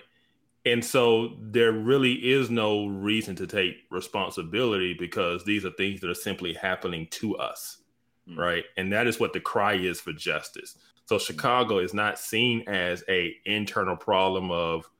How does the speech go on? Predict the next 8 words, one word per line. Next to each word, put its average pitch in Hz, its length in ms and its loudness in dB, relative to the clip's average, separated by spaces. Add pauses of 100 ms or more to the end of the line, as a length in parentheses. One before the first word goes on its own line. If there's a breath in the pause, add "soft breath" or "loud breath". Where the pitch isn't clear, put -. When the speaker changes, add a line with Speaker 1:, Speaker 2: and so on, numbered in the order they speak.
(360)
Speaker 1:
Black 101 380 0
culture 95 480 0
and 85 100 -6
Black 87 280 -2
violence 85 600 -2
and 82 540 -4
single 98 380 0
parenthood. 87 600 -2